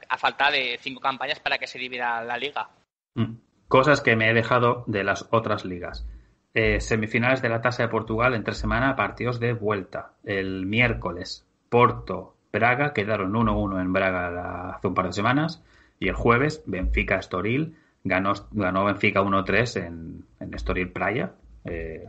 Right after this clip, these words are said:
Speaker 2: así que, bueno, lo tiene bien en teoría el conjunto de Jesús, pero con la racha que están, pues, vamos a ver. Das, también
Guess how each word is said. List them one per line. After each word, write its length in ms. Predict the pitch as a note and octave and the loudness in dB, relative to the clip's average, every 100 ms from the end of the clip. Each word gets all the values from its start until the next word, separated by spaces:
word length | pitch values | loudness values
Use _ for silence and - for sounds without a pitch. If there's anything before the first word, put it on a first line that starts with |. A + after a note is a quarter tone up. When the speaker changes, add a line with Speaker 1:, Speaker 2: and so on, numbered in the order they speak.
| - | -12
Speaker 2:
así 220 | - E2 | -8 -6
que, 160 | E2 | -6
bueno, 220 | E2 E2 E2 | -6 -8 -6
lo 100 | D#2+ | -4
tiene 240 | F2 F2 | -2 0
bien 160 | F2 F#2 | 2 2
en 80 | |
teoría 360 | F#2 F#2 F#2 G#2+ | 2 2 4 4
el 80 | A2 | 4
conjunto 420 | F#2+ F#2+ F#2 G2+ | 2 2 2 0
de 180 | G2 F#2 | -2 0
Jesús, 360 | F#2+ G2 A#2+ - | -2 0 0 2
pero 160 | F#2+ | 0
con 100 | F#2 | -2
la 100 | F2+ | -4
racha 220 | F#2 F#2 | -2 2
que 60 | F#2+ | 2
están, 300 | F#2+ G#2 A#2+ | 4 0 0
pues, 200 | F#2 - _ _ | -8 -14 _ _
vamos 200 | - F#2 | -10 -4
a 80 | F2+ | -2
ver. 180 | G2 F#2 - - - - - - _ _ - | -2 -4 -12 -20 -20 -18 -20 -20 _ _ -2
Das, 400 | G#2 G#2 - - | 2 2 0 0
también 600 | G2+ G#2 A2+ B2 G2 | 0 2 0 0 0